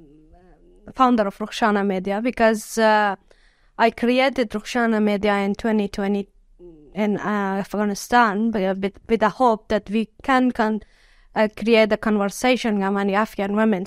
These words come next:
because in Afghanistan, most of women, and unfortunately, they don't have enough time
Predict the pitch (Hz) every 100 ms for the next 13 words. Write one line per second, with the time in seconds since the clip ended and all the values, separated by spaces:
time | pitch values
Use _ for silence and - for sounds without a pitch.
0 | - - 220 208 220 202 - 233 233 208
1 | 208 214 226 - 214 - _ _ _ _
2 | _ _ _ _ - 233 214 269 254 214
3 | 202 208 214 - 214 - 294 - 196 214
4 | 196 214 214 _ 285 285 220 214 - 247
5 | 214 208 _ - 277 233 202 180